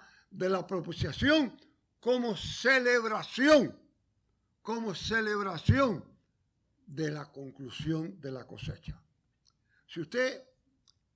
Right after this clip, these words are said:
es lo suficientemente curioso, usted va a encontrar que en el pasaje que Carlos leyó y a continuación aparece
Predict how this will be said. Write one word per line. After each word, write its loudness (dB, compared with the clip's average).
es -6
lo -6
suficientemente -10
curioso, -12
usted -6
va -4
a -8
encontrar -8
que -10
en -6
el -8
pasaje -8
que -12
Carlos -8
leyó -6
y -10
a -10
continuación -4
aparece -6